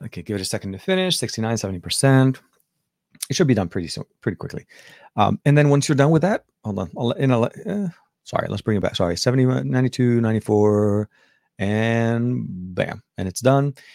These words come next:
Gives you access to be able to pull things in there. Um, one thing I didn't get a chance to share with you guys, it does have the ability of, or connecting to TikTok's library music.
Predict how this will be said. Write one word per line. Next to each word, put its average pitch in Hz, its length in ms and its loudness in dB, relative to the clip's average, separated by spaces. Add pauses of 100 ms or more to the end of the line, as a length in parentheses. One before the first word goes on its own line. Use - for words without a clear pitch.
(180)
Gives 90 160 -4
you 101 60 -6
access 101 340 -4
to - 80 -6
be 101 80 -6
able 101 140 -2
to 98 60 -4
pull 104 180 -4
things 101 240 -6
in 98 80 -4
there. 101 180 -2 (340)
Um, 101 220 -2
one 127 160 4
thing 147 160 2
I 127 60 0
didn't 135 200 2
get 131 120 0
a 131 60 -2
chance 127 240 -4
to 120 80 -4
share 117 240 -2
with 113 120 0
you 110 60 -6
guys, 104 400 -2
it 104 120 -4
does 131 220 2
have 143 140 2
the 139 120 0
ability 117 360 0
of, 95 80 -2
or 98 380 -2
connecting 113 440 -2
to 98 340 -6 (100)
TikTok's - 460 -4
library 98 380 0
music. 120 420 0